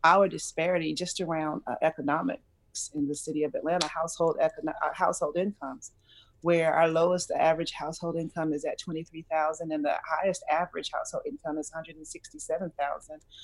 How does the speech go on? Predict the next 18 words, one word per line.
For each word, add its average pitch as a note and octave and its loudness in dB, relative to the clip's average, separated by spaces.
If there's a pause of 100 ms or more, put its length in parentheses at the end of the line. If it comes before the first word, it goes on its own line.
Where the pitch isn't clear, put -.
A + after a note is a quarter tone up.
(380)
We A3 4
have F3+ 6
a D#3 2
huge F3 0
responsibility D#3 -2
to D3 -12
do D#3 -4
what D3+ 0
is D3 -2
right D3 0
for - -6
all E3+ 2
children, C#3 -2
which C#3+ -2
means D#3 0
we E3 -4
won't D#3+ -2
make D3+ -4